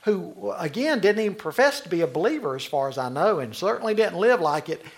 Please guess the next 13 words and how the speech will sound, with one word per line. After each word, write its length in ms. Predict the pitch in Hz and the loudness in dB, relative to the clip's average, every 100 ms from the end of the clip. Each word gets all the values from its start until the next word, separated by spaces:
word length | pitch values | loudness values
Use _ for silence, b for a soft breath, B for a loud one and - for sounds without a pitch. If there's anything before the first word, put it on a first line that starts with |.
| B | B
even 320 | 285 269 175 | -2 0 2
that 260 | 220 254 165 | 2 2 2
guy 260 | 156 139 | 0 2
knew 560 | 147 196 208 139 127 127 | 0 -2 -2 -4 -6 -8
that 200 | - - | -10 -2
what 180 | 160 - | -2 -2
that 200 | 139 135 | -6 -4
younger 260 | 156 135 | -6 -6
guy 180 | 123 113 | -6 -6
was 140 | 107 - | -6 -8
saying 300 | 143 127 101 | -8 -8 -6
wasn't 280 | 123 113 101 | -6 -6 -8
right. 560 | 107 101 - - - | -8 -8 -10 -16 -18